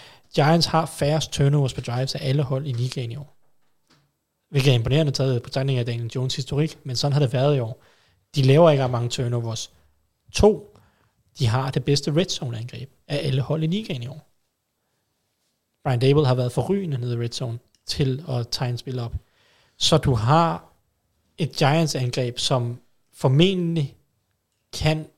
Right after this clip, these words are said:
udnytte det her bend don't break-agtige filosofi, som, øh, Donatell og, og Vikings forsvar lidt har levet af. Så for mig at se, der handler det her om, at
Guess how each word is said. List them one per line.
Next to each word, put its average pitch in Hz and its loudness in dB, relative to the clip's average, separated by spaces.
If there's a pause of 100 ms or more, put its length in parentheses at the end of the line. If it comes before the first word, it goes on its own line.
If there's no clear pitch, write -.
(120)
udnytte 139 0 (640)
det 147 -2
her 139 6
bend 131 0
don't 117 0
break-agtige 117 -4
filosofi, 135 -4
som, 120 -4
øh, 127 -8
Donatell 117 -2
og, 113 -6
og 117 -4
Vikings 117 -4
forsvar 117 -6
lidt 123 -6
har - -8
levet 120 -4
af. 131 -8 (680)
Så - 0
for 135 6
mig 156 8
at 160 4
se, 170 2
der 165 2
handler 151 4
det 147 2
her 143 2
om, 139 0
at 123 -6